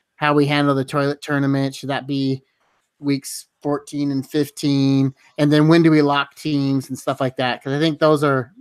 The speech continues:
maybe rules that we haven't talked about in a while, and maybe it's time for us to, you know, take a look at those. So that's something. Um, we have some, some, uh, pretty good ideas in my mind that, uh, you know, I need to learn a little bit more about, but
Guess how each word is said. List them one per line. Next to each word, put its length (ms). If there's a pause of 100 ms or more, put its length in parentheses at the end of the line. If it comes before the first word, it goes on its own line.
maybe 280
rules 480
that 340
we 140
haven't 280
talked 280
about 400 (320)
in 100
a 60
while, 400
and 140
maybe 220
it's 140
time 300
for 160
us 220
to, 360 (680)
you 100
know, 280
take 200
a 40
look 200
at 120
those. 300
So 100
that's 200
something. 460 (360)
Um, 520
we 120
have 140
some, 460 (260)
some, 500
uh, 120
pretty 300
good 120
ideas 400
in 80
my 200
mind 360
that, 220 (140)
uh, 200
you 120
know, 100
I 380
need 160
to 60
learn 180
a 20
little 120
bit 160
more 180
about, 320
but 200